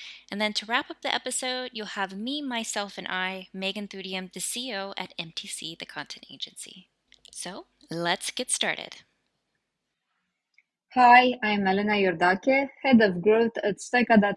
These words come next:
Speaker 2: co, a B two B web development and design agency. Uh,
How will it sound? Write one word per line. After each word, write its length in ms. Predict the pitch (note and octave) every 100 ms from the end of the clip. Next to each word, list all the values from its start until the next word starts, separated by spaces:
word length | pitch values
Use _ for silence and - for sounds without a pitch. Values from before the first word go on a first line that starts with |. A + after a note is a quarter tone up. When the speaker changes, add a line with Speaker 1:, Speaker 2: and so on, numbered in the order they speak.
| -
Speaker 2:
co, 300 | A#3 A#3 A3+ G#3
a 240 | G3+ G3
B 180 | F#3+ G#3+
two 100 | G#3+
B 260 | F#3 G#3+ G3
web 240 | G#3+ F#3+
development 580 | G3 F#3+ G3+ G3+ G3+ F#3
and 160 | F#3
design 380 | E3+ E3 F#3+ F#3
agency. 520 | E3+ D#3+ - - - - - - - -
Uh, 300 | G3+ G3 G3